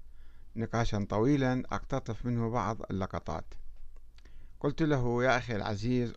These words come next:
انظر إلى الشعوب المستعبدة اليوم والتي لا تعرف الحسين، كيف تخضع بذل وتمد أعناقها للطغاة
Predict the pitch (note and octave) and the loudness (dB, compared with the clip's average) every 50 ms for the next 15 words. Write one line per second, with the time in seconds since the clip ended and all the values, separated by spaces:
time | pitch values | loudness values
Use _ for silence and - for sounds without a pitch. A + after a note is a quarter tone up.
0 | - C#3 D#3+ D#3 B2+ - C3+ C3 B2+ - - - - A2+ A2+ A2 - - - - | 2 2 4 4 2 2 2 2 2 0 -4 -2 0 2 2 2 4 4 4 4
1 | - C3 C3+ C3+ C3+ C3+ A#2 G#2 - F2+ G2+ G#2+ G#2 G#2 - - - - - A#2+ | 6 4 4 4 4 4 2 2 2 2 4 4 4 2 4 4 4 2 2 2
2 | A#2+ A#2 A2+ A#2 G#2+ - - G2+ G#2 G#2+ G#2+ G2 F#2 F2 - - - - - - | 0 0 2 2 2 2 4 4 6 6 6 4 2 0 -6 -10 -12 -12 -12 -12
3 | - - - - - - - - - - - - B2 C#3 D3+ D3+ - - D3+ D3+ | -12 -10 -12 -10 -10 -10 -10 -10 -10 -8 0 2 6 6 6 10 12 12 12 12
4 | E3 F3 F#3 - - D#3 - - D3 - C3 A2+ - A2+ G2+ - A#2 G#2+ G2 F#2 | 12 6 6 8 8 6 6 6 0 -4 -4 -4 -2 -2 0 4 4 4 6 4
5 | E2 E2 F2 G2+ - - - - - E3 F3+ E3+ - D#3+ D3+ - F3+ E3+ - F3+ | 2 0 -4 -8 -10 -14 -10 0 2 2 2 4 2 0 0 0 -2 -2 -2 -2
6 | D#3 E3 D#3+ - - - - - - - - - - - - - - B2 B2+ A#2+ | 4 4 4 4 2 -4 -14 -16 -16 -14 -14 -14 -14 -12 -10 -4 4 4 8 10
7 | D3 D#3+ D#3+ C3+ A2+ G2+ G2 - - - - - - - - - - - A2+ A2 | 10 10 10 10 8 4 0 -4 -10 -12 -12 -14 -14 -14 -12 -12 -4 -2 0 2
8 | - B2+ B2 C3+ C#3+ C3 A2+ C3+ C3 A#2+ F#2 G#2+ B2+ C3 C#3 C#3 - C3 A#2+ B2 | 4 4 4 4 4 4 6 6 8 8 8 6 6 4 4 4 0 -2 2 2
9 | A2+ A2 A2 G#2+ - G#2+ G2+ F#2 G2+ A2+ C3 D3 D3+ - | 4 4 2 2 2 2 2 4 6 6 6 6 6 4